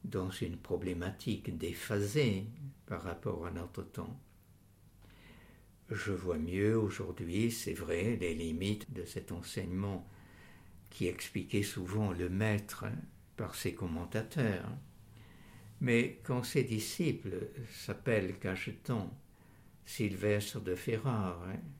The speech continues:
ou Jean de Saint-Thomas, ce ne sont pas de petits esprits. Mais je me suis donné pour tâche, plus tard, de lire Thomas de manière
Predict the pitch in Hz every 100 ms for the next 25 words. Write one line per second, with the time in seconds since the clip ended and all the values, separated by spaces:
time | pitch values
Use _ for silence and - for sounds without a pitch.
0 | - - - - 98 95 - 110 87 -
1 | 87 78 80 117 80 92 - - - -
2 | - - - 117 113 110 - 90 - 123
3 | 85 87 85 - - - 80 80 78 -
4 | - 95 78 - - - - - - -
5 | - - - - - - - - - -
6 | - - - - - - - - - -
7 | - 135 120 147 151 - - - 139 131
8 | 107 107 - 131 120 113 110 147 143 -
9 | 135 - 95 107 131 - - - 131 -
10 | 95 92 120 - - - - - - -
11 | - 165 104 104 131 135 131 117 - -
12 | - - 120 110 117 110 95 92 92 107
13 | 120